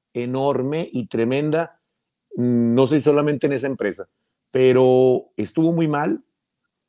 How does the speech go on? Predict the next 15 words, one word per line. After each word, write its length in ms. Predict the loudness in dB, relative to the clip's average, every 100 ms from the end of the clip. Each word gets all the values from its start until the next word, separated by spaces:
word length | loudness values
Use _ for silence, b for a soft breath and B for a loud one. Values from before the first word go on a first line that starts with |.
| _ _ _ -8
y 120 | -2
que 140 | 2
lo 140 | 4 4
permitieran, 560 | 0 0 2 2 0
y 80 | -2
como 180 | -4 -2
dices, 180 | -2 0
que 120 | 2
lo 140 | 2
normalizaran, 840 | 2 0 0 -2 -2 -2 -2 -2 -4
que 100 | -4
nadie 340 | -4 0 2
hiciera 340 | 2 0 0 0
una 120 | -2
acusación 640 | -6 -6 -2 0 0 -2